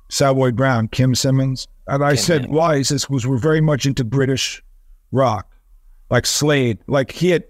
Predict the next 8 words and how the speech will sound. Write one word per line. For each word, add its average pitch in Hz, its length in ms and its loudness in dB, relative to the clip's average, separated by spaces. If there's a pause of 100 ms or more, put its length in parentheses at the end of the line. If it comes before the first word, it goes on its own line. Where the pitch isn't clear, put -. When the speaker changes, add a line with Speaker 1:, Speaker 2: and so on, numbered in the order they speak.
Speaker 1:
he 170 160 0
started 165 480 0
talking 156 260 0
about 127 140 0
Slade. 156 260 0
I, 135 180 -2 (100)
I 143 140 -2
hadn't 135 380 -2